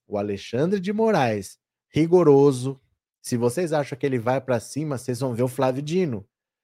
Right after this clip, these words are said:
O Flávio Dino é pior que o Xandão. Eu não falava isso pra vocês?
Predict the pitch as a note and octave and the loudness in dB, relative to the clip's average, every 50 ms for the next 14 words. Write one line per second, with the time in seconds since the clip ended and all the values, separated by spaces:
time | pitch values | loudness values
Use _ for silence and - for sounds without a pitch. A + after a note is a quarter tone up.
0 | _ _ _ - - - C#3 C#3 C#3 B2+ A#2 G#2+ B2+ F3 F3 E3 D#3 - - - | _ _ _ -16 -2 4 4 6 6 4 0 -2 -2 0 0 0 0 -2 -2 -2
1 | E3 D3+ C3+ B2 B2+ C#3 E3+ F#3 - G#3 - - D#4+ E4+ D4 C4 D#3+ C#3 A#2+ G2+ | 0 4 6 6 6 6 6 4 0 -4 -6 -6 -6 -4 -2 0 0 0 0 -4
2 | - _ _ _ _ _ - A2+ B2+ C#3 B2 - B2+ C3 D3 D3+ C#3+ C3 A#2+ - | -8 _ _ _ _ _ -6 -4 -4 -2 0 2 4 6 8 6 6 6 2 -2
3 | - - A2+ G#2 G#2 G#2+ G2+ - E3 E3 C#3 G#2+ - - | -2 -2 -2 -2 -2 -4 -4 0 2 2 2 2 0 -6